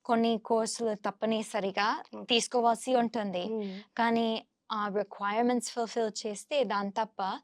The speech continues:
Speaker 1: మీ ఇష్ట ప్రకారంగా
Speaker 2: మ్మ్.
Speaker 1: ఏమైనా క్లాసులు తీసుకోవచ్చు.
Speaker 2: తీసుకోవచ్చు. ఓకే.
Speaker 1: So, అట్లాగే, ఆ, స్టడీ అబ్రాడ్ చేసే వాళ్ళు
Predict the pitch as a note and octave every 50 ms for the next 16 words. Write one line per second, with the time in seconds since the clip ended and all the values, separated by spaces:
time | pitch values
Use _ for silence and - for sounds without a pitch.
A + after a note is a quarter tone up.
0 | - - - - _ - B3 B3 A3+ F#3+ - - - G#3+ G#3+ - - B3 - -
1 | A#3+ A3+ A3+ A3 A3+ A3+ A3 B3+ C4+ A#3 G3+ G3 F#3+ G#3+ A#3 A3+ A3+ A3 A#3 B3
2 | B3 B3+ B3+ B3 B3+ B3+ B3+ A#3+ A#3+ A#3 - A3+ G#3+ G#3+ G#3 G3+ - A3 A3 A#3+
3 | A3+ A3+ - A3+ A3 G3 - - G3 F#3+ F#3 F3+ F3+ - - G3 F3+ E3 E3 -
4 | A3+ A3 G#3 - - G#3 F#3 F#3+ - - B3 A3+ A3 G#3+ G#3+ - - _ _ _
5 | _ - - G#3+ G#3 - - - G#3+ A3 A3+ G#3 B3+ C#4+ B3+ A3+ G#3 G3+ G3 -
6 | - _ _ _ _ _ _ - G#3+ G#3 G3+ G3 G3 G3+ G3+ - - - G#3+ G3+
7 | G3 A3 A3 A3 G#3 F#3+ A3 G#3 G#3 G3+ F#3+ - - A3 G#3 G3+ - - G#3 G3+
8 | G3+ G3+ G3 G3 G3 F#3+ F#3+ F#3